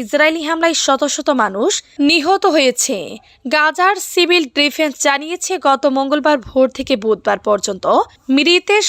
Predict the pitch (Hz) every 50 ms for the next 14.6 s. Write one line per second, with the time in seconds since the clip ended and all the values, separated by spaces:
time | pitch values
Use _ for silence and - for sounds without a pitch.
0 | - - 339 330 320 - - 349 339 - 311 262 262 - - 277 - - 302 294
1 | 285 - - 330 294 220 - 240 233 233 240 233 233 202 247 240 233 226 - 254
2 | 254 - - - 285 269 269 277 277 254 196 220 208 196 - - 240 208 - 196
3 | - 180 220 349 466 - - - 285 277 269 - - 330 320 330 330 - - 349
4 | 370 - - 269 262 269 226 220 269 269 - - 320 262 285 311 311 294 233 226
5 | 214 196 196 247 - - _ _ _ - - 262 285 277 - - 320 330 - 349
6 | 339 339 - 226 214 214 190 233 226 - - - - 254 202 180 170 165 160 -
7 | _ _ _ - _ - - - - 349 359 - 339 320 320 320 320 - 269 269
8 | 269 277 277 233 - 277 262 269 294 311 349 339 - - - 349 - 302 277 269
9 | - 285 254 - 262 240 240 240 247 247 262 262 - 262 - 294 269 - 233 208
10 | 180 254 208 190 175 185 240 349 480 - - - 294 302 311 349 359 - 403 403
11 | - - 392 381 370 381 - - 285 269 233 214 - 269 240 262 254 277 - -
12 | 320 311 - 302 277 - - 277 220 254 220 220 214 - 233 214 - 226 214 220
13 | 208 202 - - 220 214 208 196 233 220 208 208 339 - - 285 - 320 320 -
14 | 220 220 214 - - 208 190 185 - - 202 180